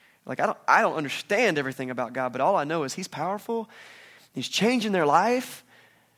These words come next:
and I need to learn more." The very thing that Jonah didn't want to happen, which was letting the foreigners know about his God,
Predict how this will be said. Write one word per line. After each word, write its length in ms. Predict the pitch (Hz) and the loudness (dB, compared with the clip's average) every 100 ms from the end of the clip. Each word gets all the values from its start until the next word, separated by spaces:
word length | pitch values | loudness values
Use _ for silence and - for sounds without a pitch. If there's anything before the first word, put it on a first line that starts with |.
| _ - | _ -6
and 120 | 127 | 0
I 80 | 190 | 2
need 140 | 208 | 0
to 100 | 160 | -4
learn 160 | 143 123 | -6 -6
more." 280 | 110 113 - _ _ _ _ _ _ _ _ _ _ _ _ _ _ _ _ _ _ _ _ - - | -10 -14 -20 _ _ _ _ _ _ _ _ _ _ _ _ _ _ _ _ _ _ _ _ -20 -12
The 80 | 143 | -4
very 160 | 160 | -2
thing 160 | 170 170 | -2 -4
that 80 | 147 | -4
Jonah 300 | 139 165 156 | -2 -2 -2
didn't 240 | 139 156 | -4 -6
want 160 | 156 131 | -6 -8
to 60 | 139 | -6
happen, 380 | 127 - - - _ _ _ _ _ _ - | -8 -8 -14 -20 _ _ _ _ _ _ -10
which 200 | 139 131 | -10 -8
was 300 | 131 123 135 | -8 -8 -6
letting 380 | 135 135 131 | -4 -4 -6
the 80 | 127 | -10
foreigners 440 | - 151 151 156 139 | -8 -6 -6 -8 -10
know 120 | 135 | -10
about 140 | 135 | -8
his 120 | 139 | -10
God, 320 | 123 135 143 | -8 -8 -8